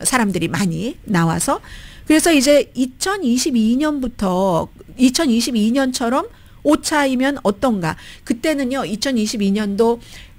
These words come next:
선거를 치르기 거의 마지막 무렵에 공화당에서 엄청나게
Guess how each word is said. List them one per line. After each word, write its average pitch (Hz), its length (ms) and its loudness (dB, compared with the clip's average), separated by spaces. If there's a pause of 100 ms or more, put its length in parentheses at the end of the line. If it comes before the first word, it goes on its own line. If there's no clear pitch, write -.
선거를 269 520 2
치르기 233 680 -4
거의 226 480 2
마지막 220 540 -2 (160)
무렵에 185 880 -2 (960)
공화당에서 202 800 2
엄청나게 254 760 2